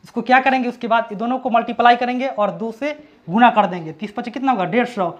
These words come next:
और डेढ़ सौ को दो से मल्टीप्लाई करेंगे, तीन सौ। तो यहाँ पर तीन सौ हुआ, दोनों को ऐड कर देंगे, कितना हो जाएगा? नौ तीन बारह, बारह सौ पच्चीस। कितना होगा? बारह सौ पच्चीस। नेक्स्ट क्वेश्चन देखते हैं।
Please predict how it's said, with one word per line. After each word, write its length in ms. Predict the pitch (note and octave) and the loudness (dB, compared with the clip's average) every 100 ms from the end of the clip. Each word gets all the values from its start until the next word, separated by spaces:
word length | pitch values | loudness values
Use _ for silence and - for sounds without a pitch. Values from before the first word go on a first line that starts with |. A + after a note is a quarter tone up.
| - - | -16 -6
और 100 | F3 | -4
डेढ़ 180 | D#3+ A3 | 0 -2
सौ 140 | A3 B3 | 0 0
को 100 | A3+ | 0
दो 120 | A#3+ | 2
से 120 | B3+ | 2
मल्टीप्लाई 400 | A3+ A3+ G#3+ A3+ | 2 2 2 2
करेंगे, 240 | A3+ A3+ A#3 | 2 -2 -2
तीन 240 | A3+ F#3+ | -2 -2
सौ। 120 | - | -4
तो 1000 | C#3+ - _ _ _ _ _ - - - | -12 -16 _ _ _ _ _ -20 -20 -10
यहाँ 100 | F3+ | -4
पर 100 | F3 | -4
तीन 180 | F3+ A#3 | 0 0
सौ 120 | A3+ G#3 | 2 0
हुआ, 220 | G3 D3+ | 0 -2
दोनों 220 | F3 A3+ | 0 0
को 80 | A3+ | 2
ऐड 140 | A#3 - | 0 4
कर 100 | A#3 | 2
देंगे, 160 | A#3 | 2
कितना 200 | C4 C#4 | -2 0
हो 100 | B3 | 2
जाएगा? 340 | G#3 E3 D3 - _ _ F3 | 2 -2 -6 -10 _ _ 4
नौ 160 | A3 | 4
तीन 200 | A#3 A#3+ | 4 4
बारह, 300 | G3 A#3 G3 | 6 8 6
बारह 260 | D#3 F#3 G#3+ | 4 2 2
सौ 120 | G#3 | 0
पच्चीस। 340 | G3 F#3 F3+ - | -6 -6 -10 -12
कितना 220 | A3+ A3+ | -8 -4
होगा? 220 | A#3+ C4 | 0 2
बारह 320 | C4 F3 F3+ F3+ | 0 -2 -2 -4
सौ 100 | E3+ | -8
पच्चीस। 400 | D#3 D3+ D3+ - _ _ - _ _ _ _ _ _ - | -12 -14 -16 -18 _ _ -20 _ _ _ _ _ _ 2
नेक्स्ट 260 | G#3+ A#3 | 2 2
क्वेश्चन 280 | G#3 A#3 A3+ | -2 -2 0
देखते 280 | A#3+ B3 B3 | 0 0 0
हैं। 300 | G3 F#3+ F#3+ | 0 -2 -8